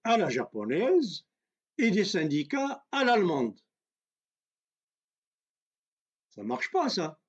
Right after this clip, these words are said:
Tu veux des ouvriers qui travaillent comme les Japonais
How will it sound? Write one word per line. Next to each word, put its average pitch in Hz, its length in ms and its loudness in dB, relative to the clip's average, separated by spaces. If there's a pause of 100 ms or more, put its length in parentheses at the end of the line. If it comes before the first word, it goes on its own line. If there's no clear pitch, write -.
(1160)
Tu 220 180 2
veux 208 200 2
des 165 260 0
ouvriers 196 480 2
qui 170 160 -4
travaillent 175 400 -2
comme 185 200 0
les 185 120 4
Japonais 170 840 0